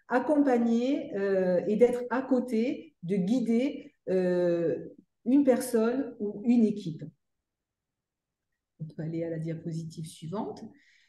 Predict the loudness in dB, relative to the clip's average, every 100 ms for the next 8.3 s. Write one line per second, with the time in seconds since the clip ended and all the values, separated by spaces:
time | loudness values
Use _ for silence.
0 | 4 6 6 2 0 0 0 0 0 -2
1 | 0 0 0 0 0 -2 -2 0 2 4
2 | 4 2 0 0 0 2 4 2 0 -2
3 | 0 0 2 2 2 2 2 2 2 2
4 | 2 2 2 2 2 2 2 2 2 2
5 | 0 0 0 2 2 2 2 2 0 -4
6 | -2 0 0 2 2 2 0 0 2 0
7 | 0 0 0 0 0 -2 -4 -4 -4 -4
8 | -2 -2 -2